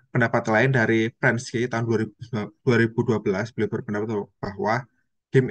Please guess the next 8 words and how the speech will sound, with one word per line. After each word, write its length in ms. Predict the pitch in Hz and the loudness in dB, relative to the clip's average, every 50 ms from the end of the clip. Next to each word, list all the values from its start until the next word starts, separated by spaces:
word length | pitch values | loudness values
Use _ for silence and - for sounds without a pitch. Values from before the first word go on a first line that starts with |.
| 131 | 0
edukasi 680 | 139 139 135 131 123 120 127 - 156 156 165 180 - - 156 | 0 0 0 2 2 0 0 -2 -2 -2 -2 -2 -2 -2 -4
adalah 320 | 139 143 131 117 113 127 143 139 | -2 0 0 0 0 0 0 -2
suatu 240 | - 143 139 139 156 143 - | -2 -2 -2 -2 -2 -2 -2
bentuk 240 | 135 117 120 - - 147 | 0 0 0 0 0 0
permainan 680 | 143 143 139 135 135 139 139 139 131 101 95 95 - _ _ _ _ _ _ _ _ _ _ _ - 120 | -2 0 0 0 0 2 2 2 2 2 0 -4 -8 _ _ _ _ _ _ _ _ _ _ _ 0 0
yang 120 | 120 117 113 123 | 2 2 2 2
dibuat 500 | 123 117 - - 113 113 113 123 135 139 - _ _ _ _ _ _ _ _ _ _ _ - | 0 0 0 0 0 2 4 4 2 2 0 _ _ _ _ _ _ _ _ _ _ _ -4
dan 100 | 127 123 | -2 0